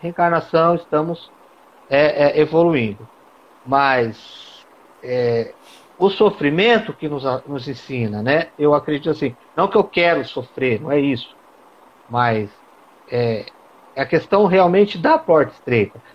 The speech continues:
E é onde, diferente da porta larga, que a gente frisou isso bem na nossa peça. É onde você vai passar, você vai abrir mão de muitas coisas, de que no mundo se considera como, é, festas, bailes, vícios, drogas.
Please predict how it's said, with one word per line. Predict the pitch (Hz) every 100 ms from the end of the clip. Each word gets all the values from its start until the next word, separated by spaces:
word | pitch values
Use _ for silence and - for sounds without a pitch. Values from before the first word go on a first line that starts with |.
| -
E |
é | 147
onde, | 160 180 165 - - _ _ -
diferente | - 147 165 165
da | 180
porta | 170 175 170 202
larga, | 156 131 104 - - - _ _ _ _
que | -
a | 127
gente | 160 - 165
frisou | - 170 160 175 175
isso | - 147
bem | 151 170
na |
nossa | 170 170 175
peça. | 175 127 107 - - - _ _ - _ _ - - -
É | 139
onde | 160 151
você | 147 139 147
vai | 120 151
passar, | 175 180 - 160 151 147 - - _ -
você | 123 156
vai | 147 143
abrir | 143 151
mão | 151
de | 156 147
muitas | 185 202 160
coisas, | - 170 160 120 113
de | -
que | - 120 120 _ _ -
no | 151
mundo | 151 170 160
se | 120 -
considera | 147 131 - 135 131
como, | 123 131 131 123 113 _ _ _
é, | 120
festas, | - 160 147 123 - 104 -
bailes, | 117 143 147 120 104 104 _ _ _ _
vícios, | 156 160 131 - 110 -
drogas. | 135 160 160